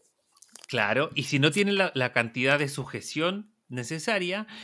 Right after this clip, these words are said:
es muy probable que de repente cuando a lo mejor el mueble solito aguanta,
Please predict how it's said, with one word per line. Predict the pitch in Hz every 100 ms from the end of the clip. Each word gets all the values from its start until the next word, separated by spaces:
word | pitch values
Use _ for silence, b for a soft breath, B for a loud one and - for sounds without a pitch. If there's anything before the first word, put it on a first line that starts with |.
| 165
es | 185
muy | 202 233
probable | 214 202 196
que |
de | 190
repente | 185 180 180
cuando | 170 165
a | 147
lo | 139
mejor | 139 170
el | 170
mueble | 170 175
solito | - 160 175 180 185 160
aguanta, | 147 220 214 - 101